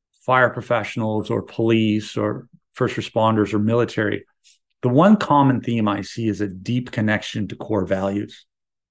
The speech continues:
This isn't, not to beat up on accounting or writing code for computers, but it's a, it's a different kind of job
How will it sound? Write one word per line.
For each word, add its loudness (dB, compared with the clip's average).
This -4
isn't, 4
not 4
to 2
beat 4
up 2
on -2
accounting 0
or -8
writing 2
code 2
for 0
computers, 0
but 2
it's 2
a, 2
it's -6
a 4
different -2
kind 0
of 0
job -8